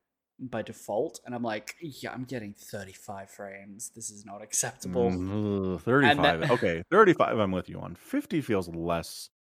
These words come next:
Speaker 1: Yeah, well, I mean, obviously I'm still playing it. <laughs>
Speaker 2: Mm.
Speaker 1: I didn't
Speaker 2: True.
Speaker 1: refund the game. <laughs>
Speaker 2: Yeah.
Speaker 1: Uh, I mean, I could have, but I didn't. Um, yeah, I just wish I could actually get in there and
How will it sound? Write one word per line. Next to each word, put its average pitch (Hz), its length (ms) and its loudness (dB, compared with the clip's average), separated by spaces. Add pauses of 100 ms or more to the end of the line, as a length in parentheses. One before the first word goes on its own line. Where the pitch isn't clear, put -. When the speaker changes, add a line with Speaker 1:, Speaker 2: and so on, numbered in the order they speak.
(200)
Speaker 1:
Yeah, 180 220 2
well, 170 220 12
I 147 120 8
mean, 156 160 8
obviously 147 360 4
I'm 117 120 2
still 113 160 -4
playing 95 380 -8
it. 95 140 -12
<laughs> 165 180 6 (480)
Speaker 2:
Mm. 151 360 6 (720)
Speaker 1:
I 127 80 -8
didn't 127 240 2
Speaker 2:
True. 113 140 4
Speaker 1:
refund 120 300 4
the 107 120 -6
game. 110 500 -2
<laughs> - 40 -18 (1040)
Speaker 2:
Yeah. - 160 -2 (120)
Speaker 1:
Uh, 110 160 -10 (240)
I 110 60 -14
mean, 113 120 -8
I - 40 -12
could 131 200 -2
have, 95 140 -6 (120)
but 98 100 -10
I 95 60 -10
didn't. 98 260 -10 (580)
Um, 110 400 0 (1400)
yeah, 156 260 6
I 135 80 10
just 135 180 0
wish - 300 -2 (100)
I 127 100 0
could 123 180 -4
actually 113 480 -4
get 120 180 2
in 123 120 4
there 120 260 4
and 117 380 0